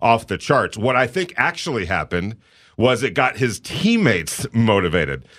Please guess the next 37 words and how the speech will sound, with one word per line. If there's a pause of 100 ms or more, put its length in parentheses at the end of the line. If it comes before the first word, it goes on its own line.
(120)
because
that's
when
they
turned.
He
was
doing
his
thing. (400)
Uh,
no
one
man
wins
in
the
N
B
A,
f-,
uh,
an
N
B
A
championship.
We
could
go
all
the
way
back
to
Michael
Jordan